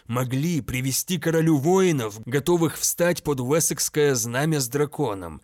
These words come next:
в то время как я не мог предоставить в его распоряжение ничего, кроме вздоха змея. Да, формально я был лордом, но Нортумбрия находилась далеко,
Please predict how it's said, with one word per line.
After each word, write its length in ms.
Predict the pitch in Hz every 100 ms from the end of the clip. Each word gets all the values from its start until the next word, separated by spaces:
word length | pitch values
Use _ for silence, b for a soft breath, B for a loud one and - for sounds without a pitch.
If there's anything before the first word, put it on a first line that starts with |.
| B
в 120 | B -
то 100 | 147
время 260 | 143 147
как 240 | 131 120 113
я 320 | 117 156 139
не 340 | 95 120 185
мог 280 | 180 156 165
предоставить 720 | - 175 156 - 139 131 127
в 20 |
его 200 | 123 127
распоряжение 800 | 120 117 - 127 123 151 165 165
ничего, 580 | 156 147 139 131 160 190
кроме 440 | - 117 135 127 120
вздоха 440 | 104 92 90 101
змея. 560 | 95 101 85 69 - - _ _ _ _ _ -
Да, 380 | 135 180 185 90
формально 680 | - 120 123 120 143 180 190
я 240 | 165 156
был 160 | 147 190
лордом, 600 | 202 214 143 104 95 82 B B
но 160 | 135
Нортумбрия 760 | 139 135 - 196 208 151 110 98
находилась 640 | 127 175 170 208 208 139
далеко, 720 | 180 202 185 185 180 120 92